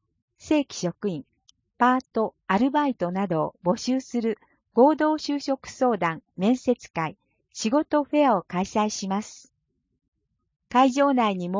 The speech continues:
けられた各事業所のブースを自由に行き来し、担当者と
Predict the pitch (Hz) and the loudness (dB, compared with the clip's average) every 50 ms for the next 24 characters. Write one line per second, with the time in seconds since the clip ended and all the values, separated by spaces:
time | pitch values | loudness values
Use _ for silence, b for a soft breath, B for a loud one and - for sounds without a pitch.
0 | 226 226 - 247 240 233 233 220 196 185 - - 165 160 175 b b b b b | -2 -2 0 0 0 2 2 2 0 -2 -2 -2 -2 -4 -4 b b b b b
1 | _ - - 294 - - 247 214 165 180 180 180 254 277 285 277 - 285 269 254 | _ -6 -6 -4 -2 -2 -4 -4 -2 -4 -2 0 0 0 0 0 -2 -2 0 2
2 | 254 247 196 208 233 247 247 - - 226 226 226 226 233 b b b b b - | 0 0 0 0 -2 -4 -4 -6 -4 -2 0 0 0 -2 b b b b b -18
3 | 208 180 214 233 240 277 320 349 339 311 240 185 165 160 - - 220 - - - | -8 -2 0 2 2 2 2 0 -2 -2 -4 -4 -6 -8 -10 -14 -16 -14 -14 -16
4 | - - - - 170 - - _ _ _ _ _ _ _ - 233 247 262 254 - | -14 -12 -8 -8 -8 -8 -10 _ _ _ _ _ _ _ 2 2 2 2 2 2
5 | 269 262 254 247 - 220 202 - - 185 196 | 0 0 0 0 -2 -4 -4 -4 -4 -4 -4